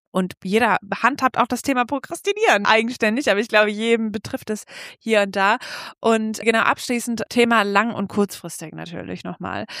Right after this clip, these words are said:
Prokrastination hat ja einen sehr kurzfristigen Blick. Ich will jetzt die Emotionen loswerden. Ich will jetzt mich nicht drum kümmern.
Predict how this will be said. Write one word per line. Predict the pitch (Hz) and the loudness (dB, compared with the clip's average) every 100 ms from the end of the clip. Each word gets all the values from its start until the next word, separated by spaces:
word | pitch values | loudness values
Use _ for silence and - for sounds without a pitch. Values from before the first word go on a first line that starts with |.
| - - - | -14 -16 -4
Prokrastination | - 262 254 254 233 226 - 240 240 262 262 - | 0 2 2 0 2 0 2 4 6 6 2 -8
hat | 196 214 | -2 0
ja | 214 185 | 2 0
einen | 185 | 0
sehr | 170 196 196 190 175 _ | 2 4 4 2 -2 _
kurzfristigen | - 214 - 185 - 170 | 4 4 4 -4 -6 -4
Blick. | 165 170 170 _ | -2 -2 -2 _
Ich | 208 - | -4 2
will | 196 | 2
jetzt | 185 185 196 - - - - | 4 4 2 0 -8 -8 -6
die | 180 | -2
Emotionen | 180 180 - 170 | 0 -2 0 0
loswerden. | 165 143 - 160 156 | 2 2 2 -2 -2
Ich | - - | -4 -4
will | 185 180 180 | -2 0 2
jetzt | 180 196 - - | 2 2 -2 -6
mich | 180 185 | -6 -6
nicht | 175 | -6
drum | - 180 | -8 -8
kümmern. | - 160 160 | -6 -4 -4